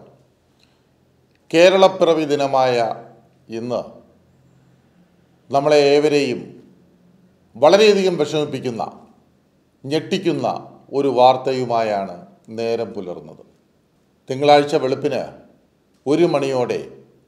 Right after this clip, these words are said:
രണ്ട് സുന്ദരി കുട്ടികളും എറണാകുളത്ത് ബൈപ്പാസിൽ കാർ അപകടത്തിൽ മരിച്ചു.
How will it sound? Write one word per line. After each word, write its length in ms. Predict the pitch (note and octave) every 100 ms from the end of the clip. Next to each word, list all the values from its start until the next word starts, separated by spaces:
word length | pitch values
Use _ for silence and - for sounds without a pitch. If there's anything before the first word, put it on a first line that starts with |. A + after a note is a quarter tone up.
| _ _ _ _ _ _ _ _ _ _ _ A#2
രണ്ട് 320 | C#3+ D#3+ D#3 C#3 A2 - - - _ _ _ _ _ _ -
സുന്ദരി 340 | C3+ C#3+ C#3 B2
കുട്ടികളും 420 | B2 B2 A#2 G2+ - - _ _ _ _ _ _ _ _ A2+
എറണാകുളത്ത് 600 | A2 B2 A#2+ A#2 A#2 G#2+ - - _ _ _ _ _ _ _ _ _ _ _ _ A2+
ബൈപ്പാസിൽ 500 | C3+ - C#3 B2+ A2 - - _ _ _ _ _ _ _ _ -
കാർ 220 | C3+ D3 C3+
അപകടത്തിൽ 480 | A2 G#2 G#2 G2+ G2 F#2+
മരിച്ചു. 320 | E2 -